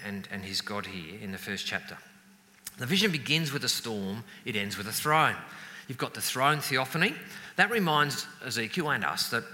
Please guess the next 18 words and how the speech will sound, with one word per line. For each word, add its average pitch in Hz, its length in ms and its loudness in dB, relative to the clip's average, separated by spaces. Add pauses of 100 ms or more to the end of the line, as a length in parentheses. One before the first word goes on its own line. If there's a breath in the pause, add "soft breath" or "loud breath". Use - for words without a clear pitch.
(640)
God 165 220 -4
is 139 100 0
a 139 40 -2
holy 143 520 -2
judge. 113 560 -4
He 127 120 -2
is 120 140 0
totally 151 500 -2
other 120 320 0 (380 loud breath)
from 143 340 -2
us. 95 220 0
He's, 127 160 -4 (180 loud breath)
he 139 100 -4
has 143 180 -2
all 156 420 -4
authority 127 580 -4
and 117 120 -6
power. 113 500 -6